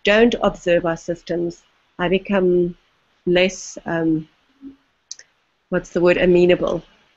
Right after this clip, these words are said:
Um, so, and it's just really because of the volumes we deal with. So what I'd like to say to people is, please use the processes that we have in place. And if those processes,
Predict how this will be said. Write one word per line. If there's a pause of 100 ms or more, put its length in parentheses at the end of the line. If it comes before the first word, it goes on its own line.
(520)
Um, (140)
so, (540)
and
it's
just
really
because
of
the
volumes
we
deal
with.
So (300)
what
I'd (120)
like
to
say
to
people
is,
please
use
the
processes
that
we
have
in
place. (440)
And
if
those
processes,